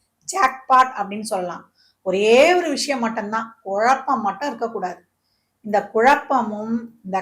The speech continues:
கலக்கமும் இந்த ஓவர் சிந்தனையும் நீங்கிட்டா அவங்கள அடிச்சுக்க ஆளே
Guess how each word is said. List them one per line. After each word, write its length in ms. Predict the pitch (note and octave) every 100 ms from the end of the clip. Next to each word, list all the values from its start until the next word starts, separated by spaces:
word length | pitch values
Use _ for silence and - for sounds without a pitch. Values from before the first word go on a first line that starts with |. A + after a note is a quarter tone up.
| -
கலக்கமும் 760 | G3+ A3 B3 C4 B3 G#3 G3+ A3 A3+ A3+ - _ -
இந்த 140 | G3 F#3+ F#3 G3+
ஓவர் 420 | A#3 D4 E4 D#4+ -
சிந்தனையும் 540 | A#3+ B3+ B3+ B3 A#3+ G#3+
நீங்கிட்டா 460 | A3+ A#3+ A#3 A#3 B3+ G3+
அவங்கள 220 | G3 G3
அடிச்சுக்க 280 | F#3+ - - G#3+
ஆளே 160 | G3